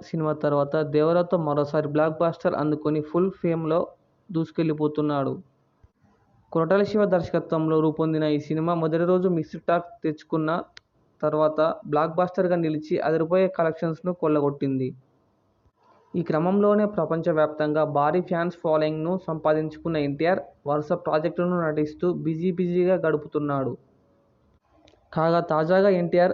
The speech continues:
ఊత పదాన్ని తరచుగా వాడుతూ ఉంటాడని న్యూస్ వైరల్ అవుతోంది. ఇంతకీ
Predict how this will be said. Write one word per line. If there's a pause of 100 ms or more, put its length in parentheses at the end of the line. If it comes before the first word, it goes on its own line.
(160)
ఊత
పదాన్ని
తరచుగా
వాడుతూ
ఉంటాడని (540)
న్యూస్
వైరల్
అవుతోంది. (420)
ఇంతకీ